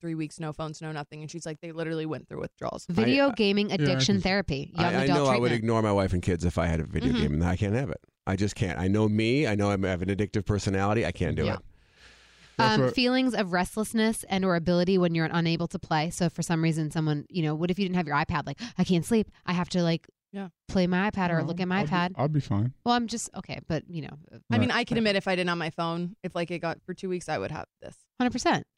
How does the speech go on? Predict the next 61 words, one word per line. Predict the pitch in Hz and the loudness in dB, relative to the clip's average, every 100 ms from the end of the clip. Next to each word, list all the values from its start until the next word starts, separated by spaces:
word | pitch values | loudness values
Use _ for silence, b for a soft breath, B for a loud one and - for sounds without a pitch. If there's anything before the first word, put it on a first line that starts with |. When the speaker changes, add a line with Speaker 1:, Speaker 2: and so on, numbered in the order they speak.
| _ _ _ | _ _ _
Speaker 1:
Like, | 247 220 | -2 -2
Speaker 2:
Yeah. | |
Speaker 1:
she | 156 240 | -2 -2
was | 220 | 0
like, | 214 185 | -2 -2
my | 190 190 | -2 -2
nephew | 180 202 | -2 -4
started | 190 165 | -6 -6
crying. | 156 160 143 170 - | -6 -8 -8 -12 -10
She | - | -4
was | 185 | -2
like, | 180 | -2
he | 202 | -4
literally, | 175 175 180 170 170 | -2 0 0 -2 -2
like, | 160 160 | -4 -4
was | 175 | -8
not | 156 139 | -6 -8
okay | 123 151 | -2 2
Speaker 4:
Yeah, | 160 151 | 2 2
Speaker 1:
when | - | 0
they | |
Speaker 4:
so, | 151 147 | 2 2
Speaker 1:
took | - | 2
away. | 151 | 2
Speaker 4:
yeah, | 117 110 | 2 2
I | |
could | - | 2
Speaker 2:
Preoccupation | 247 233 240 - 214 202 | 2 2 0 0 0 2
with | 202 - | 0 2
thoughts | 180 - - - _ | 2 2 -4 -18 _
of | 190 170 | -2 -2
previous | - 185 170 175 - | 0 0 2 0 0
online | 175 170 170 | 0 2 0
activity | 160 - 175 165 | -2 -4 -2 0
or | 156 | 0
anticipation | 151 - 175 - 175 - | -2 -4 -6 -2 0 0
of | 165 | -2
the | 160 | 0
next | 160 - - | -2 -6 -4
online | 165 165 151 147 | -2 0 -2 -2
session | - 147 - | -2 -2 -2
with | 156 151 | -4 -6
your | 143 - | -8 -2
buddies. | 147 147 170 - _ _ _ - | -2 -2 -4 -10 _ _ _ -2
Lying | 180 190 185 | 0 0 -2
to | |
Speaker 4:
It's | 214 | 0
Speaker 2:
friends | 175 175 | 2 2
Speaker 4:
so | 185 | 2
Speaker 2:
or | 196 | 0
Speaker 4:
much | 196 | 0
Speaker 2:
family | 170 165 170 | 0 0 0
Speaker 4:
fun. | |
Speaker 2:
members | 170 160 170 160 | 0 0 0 -2
regarding | 156 160 151 151 | -4 -2 -2 -2
the | 151 | -4
amount | 147 143 | -2 -4
of | 147 | -4
time | - 156 147 | -4 -4 -4
spent | - 151 - | -4 -4 -4
playing. | 143 143 180 | -10 -10 -12